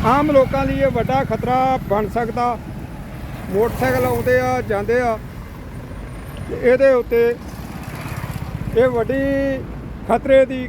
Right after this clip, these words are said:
ਘੰਟੀ ਆ ਜਿਹੜੀ ਇਹ, ਤੇ ਇਹਦੇ ਉੱਤੇ ਜ਼ਿੰਮੇਵਾਰੀ ਬਣਦੀ ਆ ਅਧਿਕਾਰੀਆਂ ਦੀ। ਜੇਕਰ ਕੋਈ ਹਾਦਸਾ ਇੱਥੇ ਵਾਪਰਦਾ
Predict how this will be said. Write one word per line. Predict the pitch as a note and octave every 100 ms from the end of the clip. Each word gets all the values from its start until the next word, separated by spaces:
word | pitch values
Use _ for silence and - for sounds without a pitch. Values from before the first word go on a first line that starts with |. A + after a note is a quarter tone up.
| C#4
ਘੰਟੀ | B3+ F#3 G3+
ਆ | A#3 G#3
ਜਿਹੜੀ | G#3 A3 A3
ਇਹ, | G#3 G3+ F3+ - - - - - - - -
ਤੇ | B3+ -
ਇਹਦੇ | A#3+ C#4+ C#4+
ਉੱਤੇ | C#4 C4+ C#4 - - - -
ਜ਼ਿੰਮੇਵਾਰੀ | F#3+ G#3 A#3+ B3+ C4+
ਬਣਦੀ | B3 A#3+ A#3+ C4
ਆ | C4 C4+
ਅਧਿਕਾਰੀਆਂ | C4 B3 B3+ A#3 G3 G3+
ਦੀ। | A3+ A3+ F#3
ਜੇਕਰ | F3 G#3 A3 A3+ C4+ C4+ C4+ C4+ B3+ - - - - - - - - - - - A#3+
ਕੋਈ | C4 D4+
ਹਾਦਸਾ | D4+ C#4 B3 - C4+ C4+
ਇੱਥੇ | - C4+
ਵਾਪਰਦਾ | B3 G#3+ G3+ A#3+ A#3+ B3+ G#3